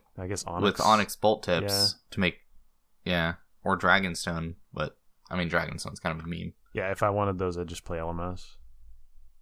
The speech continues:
Speaker 2: Mm-hmm. That's true.
Speaker 1: Though, to be
Speaker 2: I
Speaker 1: fair,
Speaker 2: don't
Speaker 1: I
Speaker 2: know.
Speaker 1: wouldn't even spend my L M S points on those. If I have L M S <clears throat> points, I'm buying collection log slots.
Speaker 2: Yeah, I guess to make onyx bolts and, uh, alch them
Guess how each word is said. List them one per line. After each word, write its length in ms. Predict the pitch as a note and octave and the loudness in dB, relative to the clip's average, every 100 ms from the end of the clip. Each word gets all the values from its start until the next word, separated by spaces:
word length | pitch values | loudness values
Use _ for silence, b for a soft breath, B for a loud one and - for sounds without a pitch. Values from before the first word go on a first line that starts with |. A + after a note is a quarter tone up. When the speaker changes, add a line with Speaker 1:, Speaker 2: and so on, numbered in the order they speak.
| _ F2 | _ -6
Speaker 2:
Mm-hmm. 200 | F2 D2 - - b b b b b - - - - - | -6 -8 -12 -20 b b b b b -12 -14 -20 -20 -4
That's 220 | G2+ F2+ | 0 0
true. 260 | - E2 D#2+ - - - - - - _ _ | 0 -4 -6 -10 -20 -20 -20 -20 -20 _ _
Speaker 1:
Though, 180 | A2+ F#2+ | 0 0
to 180 | - G#2+ | 0 -4
be 80 | G2 | 2
Speaker 2:
I 20 | |
Speaker 1:
fair, 200 | B2 B2 | 8 10
Speaker 2:
don't 120 | F#2+ F#2+ | 10 6
Speaker 1:
I 20 | |
Speaker 2:
know. 60 | F#2+ | 2
Speaker 1:
wouldn't 180 | F#2 | 0
even 160 | F#2+ F#2+ | -2 -2
spend 240 | - G#2 | -2 0
my 120 | F#2 F2 | 0 0
L 80 | F#2 | 0
M 80 | |
S 140 | F#2 - | -2 -4
points 320 | G#2+ G2+ - | -4 -4 -4
on 100 | G2+ | -4
those. 180 | G2 F#2+ | -4 -4
If 100 | F#2+ | 2
I 60 | A2 | 2
have 120 | G2+ | 4
L 120 | G2 | 0
M 80 | B2 | 0
S 160 | C#3 - - | -2 -6 -2
<clears throat> 400 | C#3+ B2 G2 - | 2 2 0 -4
points, 320 | A2+ G2 - | -2 -2 -2
I'm 140 | G#2 | -2
buying 220 | G2+ G2+ G2 | 0 0 0
collection 380 | G#2+ G2+ - | -2 -2 -2
log 180 | G#2 G#2 | -2 -4
slots. 480 | - A2 A2 - - _ _ - - _ _ _ _ _ | -2 -2 -2 -10 -20 _ _ -20 -20 _ _ _ _ _
Speaker 2:
Yeah, 180 | G2 F2 | 2 4
I 80 | G2+ | 6
guess 180 | C3+ - | 4 2
to 100 | D#3 | 0
make 180 | C#3 | 2
onyx 400 | F#2+ F#2 E2+ - | 6 6 4 -2
bolts 720 | - D#2+ D#2 - _ - - - _ | -6 -2 -2 -4 _ -8 -8 -10 _
and, 360 | E2+ E2 D#2+ D#2+ | 0 2 2 2
uh, 380 | D#2 D2+ D#2 F#2 - _ _ _ _ _ _ _ - | 2 4 2 -2 -10 _ _ _ _ _ _ _ 0
alch 220 | E2 D#2 | 0 2
them 300 | - F2 F2 | -2 -2 -4